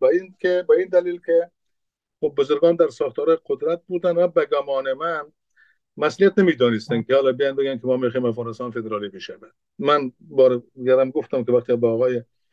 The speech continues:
مارشال فهیم هم گفتم در یک مصاحبه دیگه، با روایت که الان که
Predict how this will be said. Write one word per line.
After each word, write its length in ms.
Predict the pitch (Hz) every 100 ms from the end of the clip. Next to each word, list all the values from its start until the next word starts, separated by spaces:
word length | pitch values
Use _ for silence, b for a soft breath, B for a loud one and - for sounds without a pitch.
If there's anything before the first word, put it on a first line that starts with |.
| b b b b -
مارشال 320 | 120 127 117
فهیم 280 | 135 139 135
هم 100 | 131
گفتم 300 | 123 127 123
در 180 | 120
یک 60 | 117
مصاحبه 380 | 113 123 120 123
دیگه، 160 | 123
با 180 | 117 123
روایت 400 | 123 120 131 135
که 140 | - 131
الان 320 | 120 135 135
که 240 | 135 117